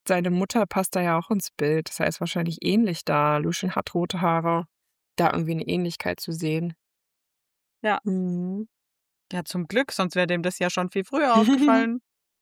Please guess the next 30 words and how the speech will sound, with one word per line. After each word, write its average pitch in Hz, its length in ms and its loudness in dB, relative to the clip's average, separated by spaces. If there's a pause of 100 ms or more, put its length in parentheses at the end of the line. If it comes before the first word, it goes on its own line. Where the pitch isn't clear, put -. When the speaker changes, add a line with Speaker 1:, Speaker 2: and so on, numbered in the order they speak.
(200)
Speaker 2:
Someone 269 500 2
appeared 254 480 0
beside 214 440 0
Lucian, 190 580 -2
a 185 160 -4
tall, 247 360 2
handsome, 220 580 0
brown-haired 214 880 2
man 185 360 0
with 185 180 -4
a 185 60 -2
face 220 340 -2
similar 233 540 2
to 202 180 -2
his 190 240 -2
own. 165 420 0 (800)
Lucian 240 340 2
didn't 214 260 -2
look 196 180 -2
at - 140 -2
his 185 160 -6
father, 170 480 0
though 175 160 -2
he 180 100 -4
stiffened. 175 580 -4 (420)
A 190 100 0
face 220 320 0
similar 196 500 0
to - 180 -6
his 185 180 -8